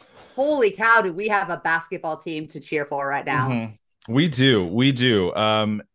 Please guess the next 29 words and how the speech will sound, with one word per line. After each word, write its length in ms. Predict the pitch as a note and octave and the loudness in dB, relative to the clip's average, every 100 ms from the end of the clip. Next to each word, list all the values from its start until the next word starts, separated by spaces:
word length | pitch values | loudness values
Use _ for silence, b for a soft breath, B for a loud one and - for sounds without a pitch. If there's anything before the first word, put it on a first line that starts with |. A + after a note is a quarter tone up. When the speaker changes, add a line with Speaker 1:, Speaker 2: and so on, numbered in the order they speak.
| _ - | _ -4
Speaker 2:
I 360 | A2+ B2+ B2+ | 0 2 2
do 220 | B2 A#2+ | 0 -2
wanna 180 | C#3+ C#3 | 0 -2
shout 280 | B2+ C#3 B2 | -4 -4 -2
out, 180 | A#2+ A2 | -4 -6
make 100 | A#2 | -10
sure 240 | - A#2+ G#2+ | -10 -10 -8
that 100 | G#2 | -6
we 120 | G#2 | -6
shout 240 | - G#2+ | -2 0
out 140 | G2+ F2+ | 0 -2
Home 160 | A2 | -6
Field 160 | G2+ G#2+ | -4 -6
Apparel 360 | G#2 F#2 F2+ | -4 -4 -4
really 200 | F2 F2 F2 | -4 -6 -6
quickly 340 | F#2 - F2 | -10 -8 -6
as 200 | F2 - | -6 -4
well, 240 | F#2 F2 | -2 0
our, 280 | E2 E2+ D#2+ | 0 -2 -4
our 220 | - E2+ E2 | -4 -6 -4
lovely 360 | E2+ F2 F2 F2 | -2 -2 -2 -8
sponsor, 580 | - F2+ F2 F#2 E2+ - B B B | -4 -4 -2 -2 -4 -4 B B B
uh, 160 | F#2 | 0
home 180 | F2 F#2 | 0 -2
field 140 | F2 F2 | -4 -6
apparel 280 | E2+ F2+ | -4 -6
dot 220 | F2 F2 - | -4 -6 -6
com. 460 | - C3 B2+ B2 - - B B B | -2 0 0 -2 -10 -20 B B B
Um, 380 | - F#2+ F#2 F2 | -8 -6 -6 -10